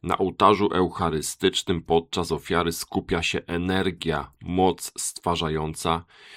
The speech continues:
i podtrzymująca życie milionów istot”. Mówiąc krótko, skoro Bóg stworzył wszystko, jest źródłem życia, skoro Bóg jest obecny w Eucharystii, to znaczy, że na stole eucharystycznym podczas mszy świętej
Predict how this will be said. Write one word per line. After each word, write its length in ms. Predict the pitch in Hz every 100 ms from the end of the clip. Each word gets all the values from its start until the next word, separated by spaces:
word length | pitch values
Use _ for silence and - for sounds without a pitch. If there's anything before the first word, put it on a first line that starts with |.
| - -
i 60 |
podtrzymująca 1080 | 87 95 - - - 104 95 87 85 85 87
życie 300 | 78 85 95
milionów 680 | 87 104 92 90 82 82 -
istot”. 460 | 104 101 - 78 73
Mówiąc 300 | 92 90 82
krótko, 440 | - 95 - 80
skoro 240 | - - 85
Bóg 200 | 85 -
stworzył 320 | - 87 80
wszystko, 440 | - 82 - 78
jest 180 | 73 73
źródłem 320 | - 76 73
życia, 380 | 71 78 62 62 - _ _ - - - -
skoro 300 | - 87 82
Bóg 200 | 90 87
jest 120 | 82
obecny 400 | 82 82 - 80
w 60 |
Eucharystii, 680 | 82 76 80 73 - - 82 90 _ -
to 120 | 80
znaczy, 320 | 82 78 87
że 120 | 78
na 140 | 80 73
stole 260 | - 82
eucharystycznym 680 | 76 - 73 - 82 - 80
podczas 480 | 73 71 - 76 76
mszy 220 | 73 80
świętej 540 | - 71 69 78 87